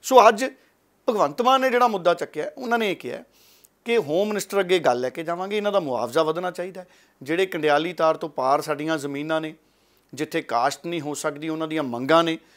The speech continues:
ਉਹਨਾਂ ਦੇ ਮੁਆਵਜ਼ੇ ਵੀ ਮਿਲਣੇ ਚਾਹੀਦੇ ਨੇ, ਉਹਨਾਂ ਦੀਆਂ ਮੰਗਾਂ ਦਾ ਹੱਲ ਹੋਣਾ, ਮੰਗਾਂ ਦਾ ਹੱਲ ਹੋਣਾ ਚਾਹੀਦਾ ਹੈ। ਸੋ ਗੰਭੀਰਤਾ ਦਿਖਾਈ ਹੈ ਭਗਵੰਤ ਮਾਨ ਨੇ ਇਸ ਮੁੱਦੇ 'ਤੇ। ਮੈਨੂੰ ਲੱਗਦਾ ਹੈ ਕਿ ਜਦੋਂ ਗ੍ਰਹਿ ਮੰਤਰੀ ਨੂੰ ਮਿਲਣਗੇ, ਹਾਲਾਂਕਿ ਇਹ ਵੀ ਕਹਿੰਦੇ ਰਹੇ ਭਗਵੰਤ ਮਾਨ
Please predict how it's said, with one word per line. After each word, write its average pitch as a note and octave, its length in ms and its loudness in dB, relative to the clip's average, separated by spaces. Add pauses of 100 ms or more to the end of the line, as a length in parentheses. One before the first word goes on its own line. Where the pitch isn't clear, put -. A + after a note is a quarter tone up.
(240)
ਉਹਨਾਂ E3 200 -2
ਦੇ D#3+ 80 0
ਮੁਆਵਜ਼ੇ C3+ 460 0
ਵੀ F3 100 -4
ਮਿਲਣੇ E3 300 -4
ਚਾਹੀਦੇ E3 320 -8
ਨੇ, D#3 140 -12 (300)
ਉਹਨਾਂ F#3 220 0
ਦੀਆਂ E3+ 180 -4
ਮੰਗਾਂ C#3 320 -4
ਦਾ A#2+ 100 -4 (140)
ਹੱਲ D#3+ 160 4
ਹੋਣਾ, D#3+ 380 -4
ਮੰਗਾਂ D3 300 -2
ਦਾ C3 180 -2
ਹੱਲ D#3+ 120 2
ਹੋਣਾ D#3 220 -6
ਚਾਹੀਦਾ D#3 300 -8
ਹੈ। D3+ 40 -18 (460)
ਸੋ C4+ 140 2
ਗੰਭੀਰਤਾ G3 480 0
ਦਿਖਾਈ F3+ 360 -2
ਹੈ G#3+ 60 2
ਭਗਵੰਤ F#3 420 -6
ਮਾਨ D#3+ 160 -4
ਨੇ D#3+ 100 -8
ਇਸ C3+ 140 -12
ਮੁੱਦੇ D#3 220 -12
'ਤੇ। C#3 140 -16 (400)
ਮੈਨੂੰ G3 240 0
ਲੱਗਦਾ G#3 260 4
ਹੈ G#3+ 160 -4 (440)
ਕਿ F#3+ 320 -6 (180)
ਜਦੋਂ G3 420 -4
ਗ੍ਰਹਿ D#3+ 240 -2
ਮੰਤਰੀ G3 320 -6
ਨੂੰ F#3+ 120 -8
ਮਿਲਣਗੇ, G3+ 280 -2
ਹਾਲਾਂਕਿ A#3+ 360 4
ਇਹ C4+ 60 0
ਵੀ C4+ 120 -2
ਕਹਿੰਦੇ A3+ 220 2
ਰਹੇ A3+ 80 4
ਭਗਵੰਤ F#3 360 -4
ਮਾਨ D#3 200 -8